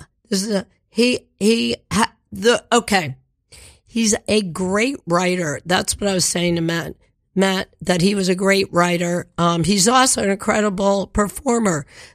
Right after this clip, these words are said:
but his work is very intelligent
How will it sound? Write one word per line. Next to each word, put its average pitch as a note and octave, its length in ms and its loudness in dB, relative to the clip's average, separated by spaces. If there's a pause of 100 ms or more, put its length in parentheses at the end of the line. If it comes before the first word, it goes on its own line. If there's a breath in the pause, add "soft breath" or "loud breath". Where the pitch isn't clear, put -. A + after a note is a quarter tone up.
but G#3 220 2
his A3+ 200 2
work B3+ 420 0 (140)
is G3+ 200 2
very G3 960 0 (260)
intelligent F#3+ 840 2